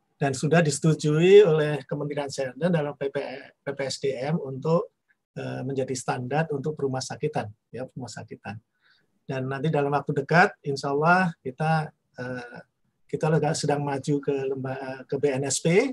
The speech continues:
agar lembaga sertifikasi profesinya, eh, milik Persi itu segera lahir, ya, segera lahir. Demikian pula lembaga, eh, diklat profesinya, ya, akan lahir. Nah, di dalamnya itu ada S P I,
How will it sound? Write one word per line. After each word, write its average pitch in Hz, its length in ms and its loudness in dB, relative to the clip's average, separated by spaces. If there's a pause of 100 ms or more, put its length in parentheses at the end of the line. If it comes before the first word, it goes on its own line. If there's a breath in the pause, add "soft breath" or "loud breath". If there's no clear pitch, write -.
(120)
agar 147 320 0
lembaga 147 320 -2
sertifikasi 135 760 -6
profesinya, 131 760 -4 (520 soft breath)
eh, 123 240 -6
milik 165 240 2
Persi 170 560 2 (160)
itu 147 260 -2 (220)
segera 131 400 -4
lahir, 127 440 6 (120)
ya, - 120 -20
segera - 320 -16
lahir. 156 480 2 (400)
Demikian 139 520 0
pula 147 280 2
lembaga, 165 640 2 (480)
eh, 131 560 -8 (160)
diklat 135 480 0
profesinya, 139 640 2 (160)
ya, 104 160 -12 (160)
akan 110 320 -8
lahir. 107 320 -14 (480 loud breath)
Nah, 165 80 6
di 170 160 8
dalamnya 175 400 8
itu 185 160 2
ada 165 480 8
S - 160 -4
P - 160 0
I, 165 120 0